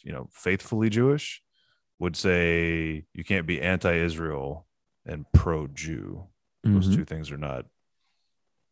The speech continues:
Speaker 1: uh, they are mutually exclusive, right? But then again, all the atheist Jews who have been indoctrinated into left-wing politics,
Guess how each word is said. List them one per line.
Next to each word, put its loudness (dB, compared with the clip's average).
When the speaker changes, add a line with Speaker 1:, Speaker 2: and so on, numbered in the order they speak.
Speaker 1:
uh, -10
they 0
are -2
mutually -6
exclusive, -10
right? -8
But -2
then 6
again, 8
all 10
the 4
atheist 6
Jews -6
who 2
have 2
been 4
indoctrinated 2
into -2
left-wing -2
politics, 4